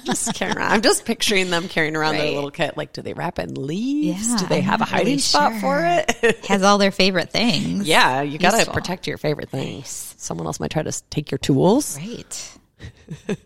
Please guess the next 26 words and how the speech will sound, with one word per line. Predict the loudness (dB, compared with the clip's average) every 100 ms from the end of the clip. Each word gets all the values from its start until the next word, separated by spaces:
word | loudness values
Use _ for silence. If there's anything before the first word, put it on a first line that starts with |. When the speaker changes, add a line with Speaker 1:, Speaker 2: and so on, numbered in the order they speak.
| _ _
Speaker 1:
Okay. | -12 -10 -8
Uh, | -4 -2
well, | 0 0 0
I | 0 2
learned | 2 2 2
about | 2 0 -2 -8 -20 -20 _ _ -8
the |
tiltiness | -4 -2 -2 -2 0 0
of | 0
the | 2 2
earth. | 4 4 2 0 -8 -16 -16
Speaker 2:
The | -14
tiltiness. | -6 -4 -4 -4 -4 -2 2 0 0
New | 4 4
word. | 8 8 8 6 2
Speaker 1:
<laughs> | 0 2
Speaker 2:
Made | 4
up | 4 4
word. | 2 2 4 2 2 0
Speaker 1:
I |
guess | 4 4 4
I, | 2
and | 4 6 6
I | 6
did | 4 2 2
le-, | 0